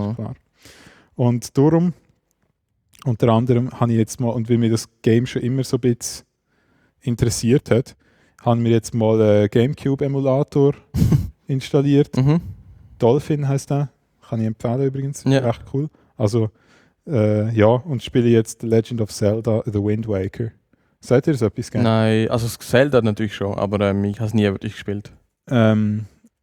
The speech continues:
Speaker 2: aber es ist eben, es ist optisch noch interessant.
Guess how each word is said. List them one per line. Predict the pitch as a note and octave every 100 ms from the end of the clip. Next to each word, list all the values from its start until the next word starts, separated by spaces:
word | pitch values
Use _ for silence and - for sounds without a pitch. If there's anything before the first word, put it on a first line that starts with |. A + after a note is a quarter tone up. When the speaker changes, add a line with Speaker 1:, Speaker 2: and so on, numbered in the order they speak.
| _ _
Speaker 2:
aber | - G#2+ A2
es | G#2
ist | A#2 G#2+
eben, | A#2 G#2+ G2+ G#2
es | A#2
ist | A2+ - -
optisch | A2 - A#2 B2
noch | A#2+
interessant. | A#2 A2+ A#2 - G2+ G2 G2+